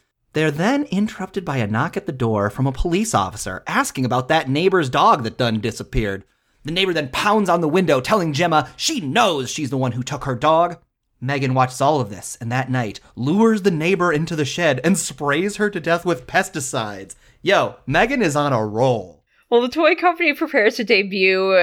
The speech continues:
Speaker 2: Megan to the world, Gemma, Tess, and Cole realize there's something wrong with the toy. She's probably killing people. You know, they didn't really put in, like, any safety measures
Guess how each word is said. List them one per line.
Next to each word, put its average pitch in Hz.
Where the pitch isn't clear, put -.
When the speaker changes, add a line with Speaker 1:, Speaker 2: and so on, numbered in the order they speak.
Speaker 2:
Megan 180
to 175
the 156
world, 139
Gemma, 214
Tess, 175
and 156
Cole 202
realize 156
there's 156
something 220
wrong 180
with -
the -
toy. 64
She's 415
probably 415
killing 330
people. 202
You 247
know, 214
they 196
didn't 202
really 220
put 202
in, 196
like, 170
any 165
safety 170
measures 180